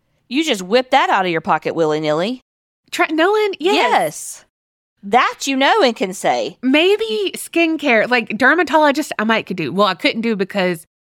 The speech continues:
Speaker 2: I don't wanna touch people.
Speaker 1: <laughs> Yeah, that.
Speaker 2: But I can know those words. But yeah,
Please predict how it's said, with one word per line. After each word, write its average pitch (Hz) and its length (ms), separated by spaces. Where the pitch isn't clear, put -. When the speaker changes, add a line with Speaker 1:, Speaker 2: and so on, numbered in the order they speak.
Speaker 2:
I 202 60
don't 196 80
wanna 160 140
touch 190 260
people. 214 460
Speaker 1:
<laughs> - 40
Yeah, 262 200
that. 208 360
Speaker 2:
But 214 440
I 247 80
can 262 220
know 247 220
those 202 300
words. 247 580
But 233 80
yeah, 214 200